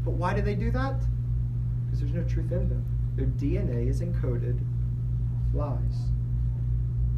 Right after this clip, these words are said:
So Jesus now goes on in, in verse forty-six. "Which of you convicts me of sin? If I tell the truth, why do you not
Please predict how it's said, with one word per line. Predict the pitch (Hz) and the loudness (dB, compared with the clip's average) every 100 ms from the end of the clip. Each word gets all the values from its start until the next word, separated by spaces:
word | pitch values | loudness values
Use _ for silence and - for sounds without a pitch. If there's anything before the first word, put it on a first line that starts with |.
| - | 0
So | - | 0
Jesus | - 208 214 196 | 0 0 0 0
now | 185 | 0
goes | 180 175 | 2 2
on | 170 160 | 2 2
in, | 151 147 - - | 2 0 0 0
in | - | 0
verse | - - - - - | 0 0 0 0 0
forty-six. | - - - 60 - - - - - - - - - - - - - - - - - - - - - - - | 0 0 0 0 0 0 0 0 0 0 0 0 0 0 0 0 0 0 0 0 0 0 0 0 -2 -2 0
"Which | 254 - | 0 0
of | - | 0
you | 311 | 0
convicts | - 147 147 - | 0 0 0 0
me | 151 | 0
of | 127 120 - - | 0 0 -2 -2
sin? | - - 139 170 - - - - - - - - - - - - - - | -2 0 0 0 0 0 0 0 0 -2 0 0 0 -2 -2 -2 -2 0
If | 160 | 0
I | |
tell | 160 196 | 0 0
the | 180 | 0
truth, | - 190 202 - | 0 0 0 0
why | 170 180 196 - | 0 2 2 0
do | - | 0
you | - 120 | 0 0
not | - 139 - | 0 0 0